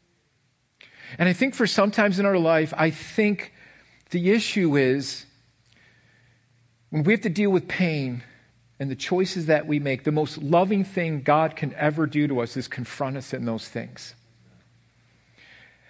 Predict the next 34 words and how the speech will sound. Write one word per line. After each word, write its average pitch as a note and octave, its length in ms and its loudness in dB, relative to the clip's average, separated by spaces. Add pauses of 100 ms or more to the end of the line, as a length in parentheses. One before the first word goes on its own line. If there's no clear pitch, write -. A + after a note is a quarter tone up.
And D#3+ 120 4
I F#3+ 80 6
know, B3+ 280 6
I F3+ 140 4
know A3 200 6
our F#3+ 140 6
choices A3+ 880 0 (440)
and D#3 140 0
the, D3+ 100 -4
and D#3+ 100 0
the D3+ 60 2
wrong F3 380 4
things A3+ 240 0
we've F#3 160 0
done E3 200 2
sometimes G#3 400 0
are D#3+ 80 4
very E3+ 280 4
painful, F#3 420 -2
and E3+ 140 0
we E3 80 6
want F#3+ 180 4
to A#3 80 2
just F#3 280 -6
brush G3+ 340 4
them A3+ 160 2
under G3+ 200 2
the E3+ 120 -2
carpet. G3+ 520 2
We E3 120 2
just F#3 180 -2
want G3+ 140 2
to - 40 -4
say, - 140 -2